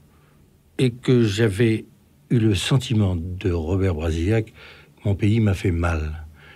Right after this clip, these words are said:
J'ai dit ces deux phrases le même jour à la même personne. Je les ai dites parce que je crois qu'il n'est pas nécessaire qu'un cadre supérieur que doit être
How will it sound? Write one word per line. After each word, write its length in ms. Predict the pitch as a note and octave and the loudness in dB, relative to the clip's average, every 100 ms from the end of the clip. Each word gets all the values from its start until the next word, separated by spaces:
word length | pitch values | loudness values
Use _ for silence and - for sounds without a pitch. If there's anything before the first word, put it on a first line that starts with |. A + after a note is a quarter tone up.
| - | -8
J'ai 160 | - | -4
dit 100 | A2+ | 0
ces 140 | C3+ G#2+ | 0 0
deux 120 | G#2 | -2
phrases 300 | G2+ A#2 G2 | 0 0 2
le 80 | G#2+ | 2
même 180 | G2+ F2+ | 2 2
jour 320 | E2 F2+ D#2 | 0 -2 -2
à 60 | |
la 80 | D#2+ | -6
même 260 | D#2+ D#2+ D#2 | -4 -4 -4
personne. 380 | D#2 - F2 C#2 - - - - - - - | -8 -10 -14 -14 -20 -20 -20 -20 -20 -20 -6
Je 180 | D3 A#2 | 0 2
les 360 | C3 C3 D#3 B2 | 4 4 4 2
ai 40 | |
dites 260 | B2 E3+ - | 0 -2 0
parce 220 | B2 A2 - | -4 -4 0
que 200 | D#3 D#3+ | 0 0
je 80 | A#2+ | -2
crois 180 | D#3+ D#3+ | 0 0
qu'il 140 | B2 | 2
n'est 80 | A#2 | 0
pas 140 | B2 | 2
nécessaire 840 | A2+ B2 C#3+ A#2 F#2+ - - - - - - - - _ _ _ - | 2 4 2 0 -4 -6 -12 -16 -20 -20 -20 -20 -20 _ _ _ -4
qu'un 360 | C3 B2 A#2+ - - - - _ - | 0 2 -2 -8 -20 -20 -20 _ -8
cadre 400 | - C3+ F#2+ F#2+ | -2 0 0 -2
supérieur 600 | F2+ C3 B2+ A2 C3+ C#3 | -2 -2 -2 2 2 2
que 100 | - | -2
doit 240 | F#2+ G#2+ C3 B2+ | -2 2 0 0
être 400 | F2+ - - | -4 -4 -20